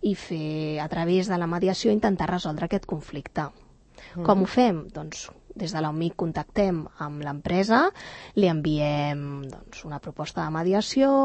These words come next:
Speaker 1: amb la reclamació del, del consumidor i, eh, li donem un termini de trenta dies perquè, perquè respongui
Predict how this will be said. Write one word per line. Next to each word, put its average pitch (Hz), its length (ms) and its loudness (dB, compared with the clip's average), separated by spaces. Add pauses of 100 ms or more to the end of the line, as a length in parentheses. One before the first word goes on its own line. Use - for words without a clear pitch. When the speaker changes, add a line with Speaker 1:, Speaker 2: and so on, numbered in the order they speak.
(120)
Speaker 1:
amb 196 120 2
la 151 80 -2
reclamació 147 600 -2
del, 143 440 -4
del 170 160 2
consumidor 262 640 6 (640)
i, 254 380 6
eh, 170 760 2
li 190 120 4
donem 180 260 4
un 190 80 4
termini 170 600 0
de 196 140 0
trenta 165 360 -2
dies 180 500 2
perquè, 160 600 -6
perquè 175 280 -4
respongui 170 720 0